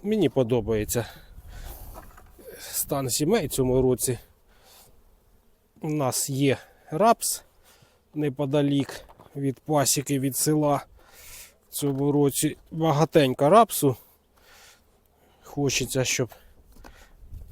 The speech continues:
сім'ї були потужними на рапс.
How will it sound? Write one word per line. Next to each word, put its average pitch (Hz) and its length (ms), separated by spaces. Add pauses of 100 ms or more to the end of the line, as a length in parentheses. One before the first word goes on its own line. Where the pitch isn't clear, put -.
сім'ї 131 500
були 131 380 (800)
потужними 151 760 (800)
на 135 220
рапс. 127 500